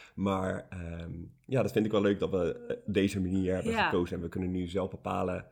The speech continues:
Speaker 1: als wij denken, nou, dit is een leuk moment
Speaker 2: Ja.
Speaker 1: om erachter te komen of we een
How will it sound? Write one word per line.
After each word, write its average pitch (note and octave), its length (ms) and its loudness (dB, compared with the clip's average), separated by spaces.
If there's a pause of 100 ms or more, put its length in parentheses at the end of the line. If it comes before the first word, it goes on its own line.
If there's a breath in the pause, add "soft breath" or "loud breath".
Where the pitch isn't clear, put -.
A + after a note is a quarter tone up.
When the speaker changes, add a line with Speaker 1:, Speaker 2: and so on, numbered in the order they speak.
(140 soft breath)
Speaker 1:
als - 140 -10
wij D#2+ 140 0
denken, F2 240 -2
nou, D3 160 2 (380 loud breath)
dit G#2 180 2
is G2+ 100 2
een G2+ 80 0
leuk G#2 180 6
moment G2+ 460 4 (320 soft breath)
Speaker 2:
Ja. G#3+ 200 -4
Speaker 1:
om G#2+ 320 4
erachter G2+ 400 0
te - 80 -12
komen F#2 300 0
of E2 100 -6
we E2+ 80 -4
een F2 180 -4